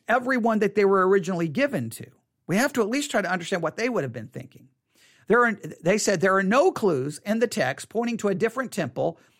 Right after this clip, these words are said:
than that one being involved in this prophecy. How strange would it have been for them to think that Herod's temple would later be replaced in order for a lawless individual to proclaim his divinity in a new temple?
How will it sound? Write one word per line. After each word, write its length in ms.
than 140
that 200
one 300
being 220
involved 360
in 120
this 140
prophecy. 640
How 140
strange 480
would 100
it 80
have 240
been 180
for 140
them 200
to 100
think 240
that 140
Herod's 320
temple 280
would 160
later 240
be 140
replaced 480
in 100
order 220
for 160
a 80
lawless 420
individual 640
to 100
proclaim 400
his 160
divinity 540
in 100
a 80
new 160
temple? 500